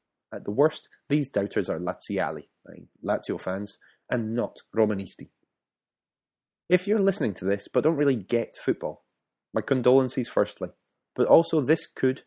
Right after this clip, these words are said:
and should be taken as an insult. Doubting someone's passion for their team is akin to doubting their integrity, but of course,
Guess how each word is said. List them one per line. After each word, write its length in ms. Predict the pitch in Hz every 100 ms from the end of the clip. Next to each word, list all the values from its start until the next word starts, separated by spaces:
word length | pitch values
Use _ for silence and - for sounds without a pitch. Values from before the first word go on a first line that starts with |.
| -
and 140 | 151
should 400 | 147 - 190 143
be 100 | -
taken 360 | 120 107 101 98
as 100 | 92
an 80 | 98
insult. 440 | 113 - 78 - _ _ _ _ _ _ _ _ _
Doubting 360 | 117 131 139 127
someone's 340 | 120 120 117
passion 440 | - 113 113 120 110
for 140 | 110
their 100 | 107
team 340 | - 90 87 - _ -
is 140 | 98
akin 340 | 90 - 127 123
to 100 | 98
doubting 420 | 95 98 - 98
their 120 | 92
integrity, 640 | 87 - 98 95 92 - _ _ _
but 140 | - 190
of 160 | -
course, 380 | - 160 92 -